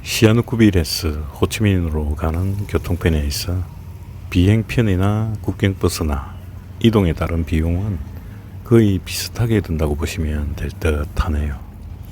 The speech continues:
프놈펜에서 버스를 타지 않고 시아누쿠빌에서부터 호치민행 버스를 바로 탄다면 교통비를 많이 줄일 수는 있지만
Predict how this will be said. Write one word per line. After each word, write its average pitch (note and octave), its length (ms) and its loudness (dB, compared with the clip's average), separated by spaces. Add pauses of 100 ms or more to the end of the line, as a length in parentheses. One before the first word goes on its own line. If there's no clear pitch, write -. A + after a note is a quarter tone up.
(680)
프놈펜에서 G2 920 4 (420)
버스를 E2+ 380 0
타지 F2 320 -2
않고 E2+ 420 -2 (760)
시아누쿠빌에서부터 G#2 1600 2
호치민행 F2 560 0
버스를 D2+ 540 0
바로 D#2+ 240 0
탄다면 F2+ 680 0 (720)
교통비를 F#2 440 4
많이 E2+ 560 0
줄일 F#2 320 4
수는 D2+ 340 -2
있지만 D#2+ 460 -4